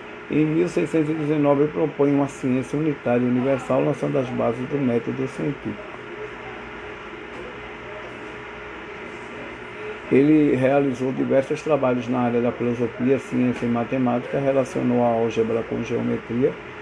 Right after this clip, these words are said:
fato que fez surgir a geometria analítica e o sistema de coordenada conhecido hoje como plano cartesiano. Em O Tratado do Mundo, uma obra de física, Descartes aborda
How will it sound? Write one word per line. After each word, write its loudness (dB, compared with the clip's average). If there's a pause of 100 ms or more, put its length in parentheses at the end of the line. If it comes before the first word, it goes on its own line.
(220)
fato 4
que 2
fez 2
surgir 2
a 8
geometria 0
analítica 0
e 4
o 0
sistema -2
de -4
coordenada 2
conhecido -2 (120)
hoje 0
como 0
plano -2
cartesiano. -2 (640)
Em 2
O 4
Tratado 0
do 0
Mundo, 2
uma 0
obra 2
de -4
física, 0
Descartes 0
aborda 0